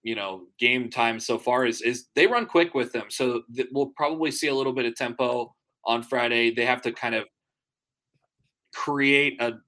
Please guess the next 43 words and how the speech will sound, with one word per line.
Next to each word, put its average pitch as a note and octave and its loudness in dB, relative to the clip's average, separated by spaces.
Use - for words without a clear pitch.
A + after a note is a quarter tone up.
a A#2 0
different C3+ -2
subset C3 0
of A#2 -2
the A2 0
offense A2+ 0
for A2+ -4
him. B2+ -2
The G#2+ -4
thing A2 -8
with G#2+ -6
Adrian A2 -2
that G#2+ -12
they G#2 -2
love, A#2 2
obviously, G#2+ -2
is - -10
he B2 -4
can A2+ -6
do A2 -4
all G#2+ -2
the - -16
pieces. A#2 -8
He A#2 2
can, G#2+ -2
you A2 0
know, G2 -4
in, G#2+ -12
in A2 -6
their G#2+ 0
mind, G#2 -4
they G#2+ -2
can, G2 -8
he A#2+ -4
can A2+ -2
make A2 -2
the - -20
throws. A2 -6
Um, G2+ -6
he A#2 0
can A2 -4
run G#2+ -2
when G#2 -8